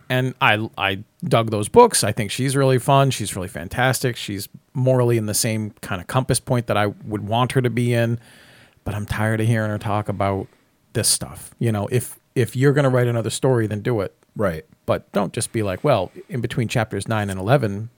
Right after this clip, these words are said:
Speaker 1: they really got
Speaker 2: This,
Speaker 1: together in
Speaker 2: yeah,
Speaker 1: a tent."
Speaker 2: th-, this is
Speaker 1: And I'm
Speaker 2: what
Speaker 1: like, "No,
Speaker 2: happened.
Speaker 1: they didn't."
Speaker 2: <laughs> Right.
Speaker 1: Oh, God.
Speaker 2: Yeah, whatever. Anyway, uh, so Captain Marvel. So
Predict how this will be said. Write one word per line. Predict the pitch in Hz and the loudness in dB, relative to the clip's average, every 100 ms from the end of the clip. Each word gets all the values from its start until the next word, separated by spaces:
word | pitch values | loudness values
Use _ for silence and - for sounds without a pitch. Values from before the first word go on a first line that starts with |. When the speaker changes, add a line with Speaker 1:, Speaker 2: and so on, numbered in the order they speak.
| - | -12
Speaker 1:
they | 87 | -10
really | 92 107 107 | -6 -4 -4
got | 120 - | -6 -4
Speaker 2:
This, | 113 | 4
Speaker 1:
together | 131 160 | 6 6
in | 123 | 6
Speaker 2:
yeah, | 120 | 6
Speaker 1:
a | 110 | 6
tent." | 175 - | 4 2
Speaker 2:
th-, | 107 | 2
this | 120 120 | 2 2
is | 120 | 4
Speaker 1:
And | |
I'm | 156 | 6
Speaker 2:
what | 147 92 | 6 4
Speaker 1:
like, | 104 107 | 4 8
"No, | 214 | 8
Speaker 2:
happened. | 214 | 10
Speaker 1:
they | |
didn't." | 127 170 254 143 - | 8 6 4 0 2
Speaker 2:
<laughs> | 180 151 | 2 2
Right. | 95 82 - - - - | 0 -2 -6 -16 -14 -4
Speaker 1:
Oh, | 123 104 90 | -2 -2 -6
God. | 95 95 92 95 107 | -10 -10 -8 -4 6
Speaker 2:
Yeah, | 131 135 | 10 10
whatever. | 123 90 78 85 | 8 4 0 4
Anyway, | 185 214 110 90 - - - _ _ - 143 | 6 8 6 2 -4 -20 -20 _ _ -2 8
uh, | 147 143 135 | 10 10 8
so | - 147 | 6 8
Captain | 196 208 202 | 8 8 8
Marvel. | 165 123 95 | 8 6 2
So | - 175 156 | 2 6 8